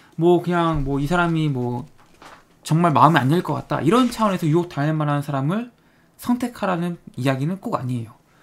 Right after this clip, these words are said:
어떤 이야기냐면은, 어, 뭐 이런 거예요. 음, 이 책에 따르면은 이렇게, 이렇게 써 있습니다. "인생은 짧다. 별 볼 일 없는 사람들을 유혹의 대상으로 정해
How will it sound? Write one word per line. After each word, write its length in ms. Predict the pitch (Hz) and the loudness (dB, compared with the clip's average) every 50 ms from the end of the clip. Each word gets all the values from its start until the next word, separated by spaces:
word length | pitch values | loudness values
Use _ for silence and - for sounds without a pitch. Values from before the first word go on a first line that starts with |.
| _ _ _ - - - - | _ _ _ -18 -16 -10 -6
어떤 300 | 147 147 - - 214 185 | -6 -4 0 0 0 2
이야기냐면은, 640 | 160 139 135 127 120 120 117 123 151 170 156 117 110 - - _ _ _ - - - - - - - - - - - - - - | 2 0 -2 -2 -4 -4 -4 -2 -2 -2 -4 -4 -6 -10 -18 _ _ _ -20 -18 -16 -16 -16 -16 -18 -20 -20 -20 -20 -20 -16 -10
어, 840 | - 127 127 127 127 127 127 127 127 127 127 127 127 123 123 123 143 151 _ _ _ _ - - - _ _ _ _ _ - - - - - _ _ _ _ - | -6 -4 -4 -2 -2 -4 -4 -4 -4 -6 -6 -6 -6 -8 -8 -10 -12 -14 _ _ _ _ -20 -20 -20 _ _ _ _ _ -20 -20 -20 -20 -20 _ _ _ _ -8
뭐 360 | - 135 139 139 135 131 131 | -4 -2 0 0 0 0 2
이런 200 | 147 196 233 220 | 4 4 4 4
거예요. 400 | 190 143 127 127 147 147 120 120 - _ _ _ _ _ _ - 127 | 4 2 2 0 -2 -4 -4 -8 -12 _ _ _ _ _ _ -14 -10
음, 160 | 123 123 123 | -10 -6 -6
이 40 | 131 | -6
책에 240 | 135 - 180 196 180 | -4 -2 0 0 0
따르면은 580 | - 170 170 170 151 131 139 165 170 147 113 107 | 0 0 0 0 0 0 0 -2 -2 -4 -4 -4
이렇게, 220 | 120 135 143 135 | -4 -2 -2 -2
이렇게 200 | 139 185 180 - 156 | -4 -4 -6 -8 -6
써 100 | - 127 | -6 -8
있습니다. 400 | 117 - - 113 110 - - - _ _ _ _ _ _ _ _ _ _ _ _ _ - | -10 -10 -12 -16 -16 -16 -20 -20 _ _ _ _ _ _ _ _ _ _ _ _ _ 2
"인생은 500 | 151 196 220 220 240 233 220 220 202 185 | 4 6 6 6 6 4 4 4 2 0
짧다. 460 | - 220 226 214 214 - - - - _ _ _ _ _ _ _ _ _ _ _ _ _ _ _ _ _ _ _ - | 0 -2 -4 -4 -6 -8 -14 -14 -14 _ _ _ _ _ _ _ _ _ _ _ _ _ _ _ _ _ _ _ 0
별 300 | - 165 170 190 208 180 | 4 6 8 8 8 8
볼 180 | 208 208 202 | 6 6 6
일 160 | 196 196 190 | 4 2 2
없는 320 | 165 127 135 143 151 156 156 | 2 2 2 0 0 0 -2
사람들을 760 | 151 - 180 185 185 175 156 127 127 127 151 151 135 - - - | -2 -4 -4 -2 -2 -2 -2 -2 -2 -2 -2 -2 -2 -4 -4 -2
유혹의 480 | 127 151 175 180 175 170 175 170 170 | 2 6 6 6 6 4 0 -2 -2
대상으로 520 | - - 131 - 139 135 127 123 120 135 131 | -2 -4 -6 -4 -4 -4 -2 -2 -2 -2 -2
정해 440 | 123 113 113 127 135 123 113 123 | -4 -4 -4 -4 -4 -4 -6 -8